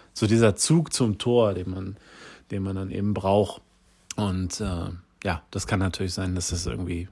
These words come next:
wenn's dann einmal nicht läuft, äh, und dann hat man irgendwie ein schlechtes Gefühl und dann traut sich plötzlich keiner mehr. Und es ist, war so ein bisschen,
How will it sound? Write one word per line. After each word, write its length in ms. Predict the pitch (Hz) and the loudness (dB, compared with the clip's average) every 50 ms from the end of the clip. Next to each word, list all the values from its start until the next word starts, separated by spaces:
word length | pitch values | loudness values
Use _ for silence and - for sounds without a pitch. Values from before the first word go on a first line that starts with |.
| _ _ _ - | _ _ _ -4
wenn's 200 | 98 101 95 - | -2 0 2 2
dann 120 | 110 101 | 2 2
einmal 380 | 98 98 107 113 113 113 113 107 | 2 2 2 2 2 4 4 4
nicht 220 | 104 101 90 98 | 2 2 0 2
läuft, 560 | 98 101 107 117 120 113 - - - - - | 4 6 6 8 6 6 4 0 -8 -4 -2
äh, 20 | 117 | 0
und 540 | 107 98 101 101 101 101 101 101 98 95 | 0 2 0 0 0 0 0 -2 -2 -2
dann 180 | 95 92 95 98 | -4 -2 -2 -2
hat 160 | 104 101 - | -2 -2 0
man 160 | 104 101 101 | 0 0 0
irgendwie 220 | 101 98 101 101 104 | 0 0 0 0 -2
ein 220 | 98 120 107 101 | 0 -2 -2 -2
schlechtes 420 | - - 104 101 90 - - - - | -2 0 0 0 0 -2 -4 -4 -4
Gefühl 380 | - - - 110 113 113 110 | -4 0 4 6 6 8 8
und 60 | 104 | 6
dann 140 | 101 95 95 | 4 2 0
traut 320 | - - 104 107 110 107 - | 0 2 4 4 4 4 2
sich 120 | 113 - | -2 -2
plötzlich 360 | - 110 101 - - 95 - | 0 -2 -2 0 -2 -6 -6
keiner 340 | - - 98 98 101 98 101 | -4 -2 -2 0 0 0 0
mehr. 440 | 98 104 107 104 104 107 104 104 98 | 0 2 2 2 2 2 2 0 0
Und 340 | - 113 104 98 92 - - | -2 -4 -6 -6 -6 -6 -8
es 220 | 60 60 101 98 | -8 -6 -6 -4
ist, 200 | 104 104 - - | -4 -4 -2 2
war 180 | 107 104 107 101 | 4 4 4 4
so 100 | 98 98 | 4 2
ein 100 | 98 98 | 0 0
bisschen, 460 | 104 - - - 101 95 90 90 | 0 0 -2 -2 -2 -2 -4 -6